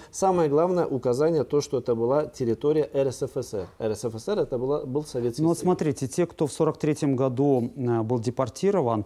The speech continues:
Speaker 2: таких уже пожилых очень мало осталось.
Speaker 1: Да.
Speaker 2: Из тех, кто там родился,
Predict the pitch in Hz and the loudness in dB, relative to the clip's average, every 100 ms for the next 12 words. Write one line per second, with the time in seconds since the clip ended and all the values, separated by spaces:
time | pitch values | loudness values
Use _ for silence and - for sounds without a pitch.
0 | - _ 135 - 147 139 117 131 127 113 | -6 _ -6 -4 -4 -2 -2 -2 -2 0
1 | 147 147 139 - 139 147 127 101 - - | 0 0 -2 0 0 2 2 0 -2 -6
2 | 92 90 113 113 104 127 - 185 180 170 | -6 -6 -4 -2 -2 -4 0 -2 0 -2
3 | 165 - 165 143 127 117 120 214 226 - | -2 0 2 2 2 0 4 4 4 0
4 | 101 | -4